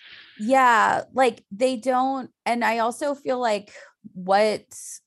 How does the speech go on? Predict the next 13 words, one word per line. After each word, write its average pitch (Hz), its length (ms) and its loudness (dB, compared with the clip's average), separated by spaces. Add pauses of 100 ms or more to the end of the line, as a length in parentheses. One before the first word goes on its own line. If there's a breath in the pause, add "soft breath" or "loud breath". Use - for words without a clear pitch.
(1000)
you 220 140 -2
know, 185 400 4
the, 202 240 2 (100)
they'll 208 220 0
get 214 200 -2
so 190 460 0
bogged 175 340 -4
down 160 280 -6
with 165 100 -10
the 156 120 -6
idea 156 360 -6
with, 180 140 -4
like, 156 200 -4